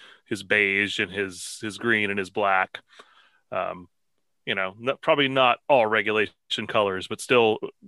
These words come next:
you could, you could look at this figure and think, "Yeah, this is an actual military uniform."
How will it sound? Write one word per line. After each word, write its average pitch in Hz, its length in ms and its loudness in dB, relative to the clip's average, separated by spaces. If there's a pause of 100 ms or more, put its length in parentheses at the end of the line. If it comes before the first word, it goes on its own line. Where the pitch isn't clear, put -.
(100)
you 135 100 2
could, 110 300 -4
you 135 100 -4
could 104 260 -2
look 123 200 2
at - 80 -8 (240)
this 117 180 0
figure 98 440 -2
and 92 120 -8
think, 101 220 0
"Yeah, 151 140 2
this 110 180 -6
is 101 100 -8
an 104 140 2
actual 104 320 -2
military 98 640 -2 (240)
uniform." 101 560 -10